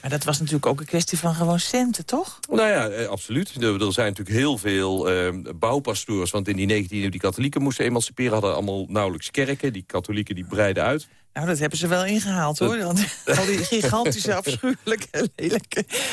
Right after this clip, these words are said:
Speaker 2: Ja.
Speaker 1: Rooms-Katholieke kerken.
Speaker 2: Ja, ja.
Speaker 1: Hè, toch?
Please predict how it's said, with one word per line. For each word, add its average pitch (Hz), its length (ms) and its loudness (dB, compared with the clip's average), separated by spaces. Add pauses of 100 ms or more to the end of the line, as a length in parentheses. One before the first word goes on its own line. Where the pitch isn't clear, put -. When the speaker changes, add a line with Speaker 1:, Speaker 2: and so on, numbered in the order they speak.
(140)
Speaker 2:
Ja. - 120 2
Speaker 1:
Rooms-Katholieke 214 800 0
kerken. 233 280 0
Speaker 2:
Ja, 113 180 2 (320)
ja. 117 200 2
Speaker 1:
Hè, 240 100 0 (180)
toch? 311 320 -4